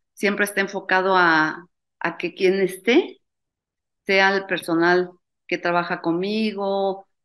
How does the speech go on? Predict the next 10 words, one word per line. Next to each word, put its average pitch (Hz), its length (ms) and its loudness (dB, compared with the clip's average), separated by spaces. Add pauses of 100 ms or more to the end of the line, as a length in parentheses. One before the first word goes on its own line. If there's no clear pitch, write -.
(120)
eh, 165 440 4
huéspedes, 202 720 0
porque 156 260 -10
bueno, 160 200 0 (300)
ahora 165 460 -2
tengo 160 220 0
un 170 80 0
hotelito 156 480 -4
boutique 160 360 -10
también 208 500 -4